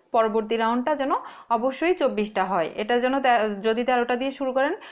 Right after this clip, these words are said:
পরের রাউন্ডটা যেন অবশ্যই ছাব্বিশটা হয়। এদিকে আপনারা সবসময় খেয়াল করবেন। তো তাহলে চলুন এখন আমরা অন্য আরেকটা কালারের সুতা জোড়া দিই। তো আমি এখানে যেহেতু purple color দিয়ে করছি, তো এটার সাথে আমি এখন নিব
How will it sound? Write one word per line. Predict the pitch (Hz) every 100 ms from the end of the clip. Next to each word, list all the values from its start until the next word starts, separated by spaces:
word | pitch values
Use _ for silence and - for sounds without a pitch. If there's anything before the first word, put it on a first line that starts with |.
| - -
পরের | 254 240 233
রাউন্ডটা | 233 254 262
যেন | 302
অবশ্যই | 320 240 254 320 339
ছাব্বিশটা | 262 208 214 226 247
হয়। | 427
এদিকে | - 247 233 269
আপনারা | 247 247 294 453
সবসময় | 240 - 240 226 - - -
খেয়াল | - 226 190
করবেন। | 175 165 175 190 - - - -
তো | 240
তাহলে | 240 247 269 254
চলুন | 262 262 294
এখন | 226 240
আমরা | 233 240 285
অন্য | - 233 220
আরেকটা | 226 226 285 440 - - -
কালারের | 214 220 247
সুতা | 254 233 254 339 403 269
জোড়া | 233 202
দিই। | 175 170
তো | 226
আমি | 214 247
এখানে | 247 262 285 302 - - -
যেহেতু | 254 277
purple | 277 262 262 285
color | 285 285 247
দিয়ে | 262
করছি, | 262 247 240 - 247 480
তো | 262
এটার | 226 214 247
সাথে | 262 247
আমি | 254 240
এখন | 254 247 262
নিব | 254 214 226